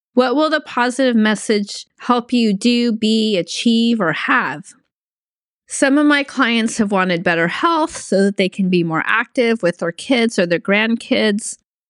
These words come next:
Others want to be financially successful so that they can put their kids through college,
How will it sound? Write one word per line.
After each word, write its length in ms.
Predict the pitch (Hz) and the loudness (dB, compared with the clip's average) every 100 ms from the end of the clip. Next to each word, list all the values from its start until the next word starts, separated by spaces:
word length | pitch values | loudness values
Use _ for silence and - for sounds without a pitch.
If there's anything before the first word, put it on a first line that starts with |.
| _ | _
Others 580 | 214 226 240 240 240 - | -2 0 0 0 -2 -2
want 380 | 208 196 190 - | 0 0 0 -4
to 120 | - | -4
be 440 | 190 190 175 170 - _ _ - | 0 2 2 0 -4 _ _ -4
financially 580 | 190 190 185 185 180 175 | 0 0 -2 -2 -2 -2
successful 1040 | - 196 - - 214 - - 294 294 285 | -2 -6 -4 -2 -2 -4 -2 0 0 -2
so 380 | - - 226 233 | -6 -2 0 2
that 220 | 262 262 | 0 -2
they 140 | 254 233 | -2 0
can 220 | 240 214 | 0 0
put 200 | - 208 | -2 -10
their 140 | 185 | -10
kids 260 | 185 196 185 | -4 -4 -4
through 160 | - | -6
college, 760 | 170 - 330 294 269 269 - | -8 -4 0 2 2 0 -6